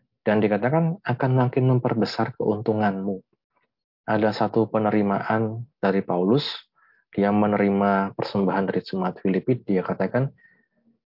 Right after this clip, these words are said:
yang kau utamakan bukanlah pemberian itu, melainkan buahnya yang makin memperbesar keuntungan.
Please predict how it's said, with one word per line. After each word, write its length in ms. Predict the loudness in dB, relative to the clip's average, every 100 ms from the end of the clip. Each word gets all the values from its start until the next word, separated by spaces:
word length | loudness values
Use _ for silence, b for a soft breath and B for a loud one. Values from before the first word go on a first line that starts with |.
| _
yang 160 | 0 4
kau 240 | 4 2
utamakan 480 | 2 2 2 2 0
bukanlah 320 | 0 2 0
pemberian 480 | 0 2 2 2 0
itu, 320 | -4 -8 -12 -14 _ -20 -20 _ 0
melainkan 480 | 2 2 0 -2
buahnya 640 | 2 2 2 0 0 0 -2 b b b 0
yang 240 | 2 2
makin 320 | 0 0 0 0
memperbesar 720 | 0 -2 -2 -4 -4 -6 -4
keuntungan. 640 | -6 -4 -6 -8 -12